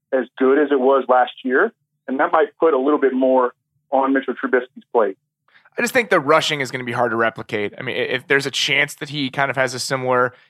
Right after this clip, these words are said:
Speaker 2: impact in the game rushing wise, but just the overall volume of it, I think that might be difficult.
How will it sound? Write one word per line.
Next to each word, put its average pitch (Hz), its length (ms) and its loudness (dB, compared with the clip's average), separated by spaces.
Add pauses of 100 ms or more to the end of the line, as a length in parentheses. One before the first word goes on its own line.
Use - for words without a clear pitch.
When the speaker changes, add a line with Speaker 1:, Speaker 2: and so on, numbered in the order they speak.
Speaker 2:
impact 156 680 0
in 143 80 -4
the 127 80 -6
game 131 340 -4
rushing 160 300 0
wise, 175 280 0
but 151 120 -12
just 175 140 -12
the - 100 -2
overall 139 380 2
volume 120 580 -2
of 156 120 0
it, 175 180 -2
I 123 80 0
think 123 180 -8
that 113 160 0
might 139 200 0
be 156 80 -8
difficult. 156 600 -4